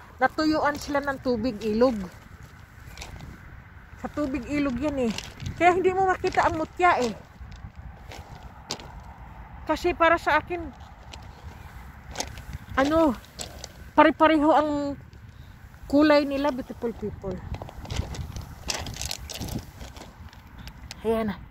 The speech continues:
Iba-iba. Ay, ang dami kong dadamputin. Diyos ko, magsasawa ako rito. Sana, beautiful people, nahandito rin kayo.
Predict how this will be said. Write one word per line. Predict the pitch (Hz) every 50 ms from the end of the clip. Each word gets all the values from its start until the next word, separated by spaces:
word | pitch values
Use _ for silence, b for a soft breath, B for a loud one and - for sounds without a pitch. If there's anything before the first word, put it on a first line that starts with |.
| - B B B B B B B B B -
Iba-iba. | 277 285 233 330 - 330 269 277 320 - 214 196
Ay, | - 320 349 349
ang | - 285 269
dami | 320 311 320 339 349 -
kong | - 339 311
dadamputin. | 269 311 277 - 277 277 262 - 285 - - 330 370 349 - B B B B B B B B B B B
Diyos | - 311 - -
ko, | - 381 359
magsasawa | 370 - - - 339 - - 349 330 330 320 285 349 - - 277
ako | - - 320
rito. | 302 311 294 - - 381 415 392 - - - - - - - - - - - - - -
Sana, | - 339 349 370 359
beautiful | 285 370 359 349 - - 359 339
people, | - 349 349 339 - 415 427
nahandito | 392 381 339 330 349 330 262 320 330 330 - 349
rin | 349 349 349 339
kayo. | - 320 330 370 415